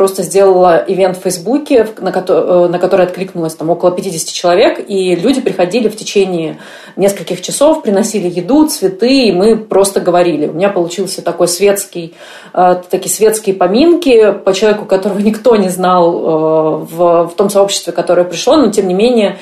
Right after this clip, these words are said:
все знали меня, и все со мной вместе переживали, э, это событие, и я столкнулась с тем, что, э, многие ко мне,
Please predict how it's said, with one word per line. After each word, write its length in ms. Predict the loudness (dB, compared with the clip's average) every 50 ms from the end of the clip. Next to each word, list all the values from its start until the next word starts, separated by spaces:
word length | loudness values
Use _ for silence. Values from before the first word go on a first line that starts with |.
| -14 -8
все 160 | -2 0 0 0
знали 280 | 2 2 0 0 0
меня, 440 | 0 0 0 2 2 4 4 4 2
и 640 | 2 0 -2 -2 0 2 4 4 6 6 4 4 2
все 180 | 0 -4 -4
со 120 | -2 -2 0
мной 180 | 0 0 0
вместе 300 | 0 0 -2 -2 -6 -10
переживали, 560 | -10 -8 -6 -6 -4 0 2 2 4 4 4 4
э, 600 | 4 2 0 0 2 2 2 2 4 2 2 0 0
это 280 | -2 -4 -2 -4 -4
событие, 680 | -2 -2 -2 -2 0 0 0 0 2 2 4 4 4 2
и 300 | 0 0 0 0 0 0 -2 -6 -10 -16 -20 -20 -20 -20 -20 -16 -10
я 260 | -6 0 2 2 2
столкнулась 680 | 2 0 -2 0 0 0 0 2 2 4 4 4 4 2
с 40 | 0
тем, 240 | -2 0 2 2 2
что, 840 | 2 -2 -4 -6 -10 _ _ 2 4 6 6 6 6 4 2 -2 -4 -12 -20 -20 -20 -20 _ _ _ -8 -2
э, 260 | 0 2 4 4 4 2
многие 440 | 2 2 4 4 2 2 2 0 0
ко 120 | 0 0
мне, 320 | 2 2 2 4 4 4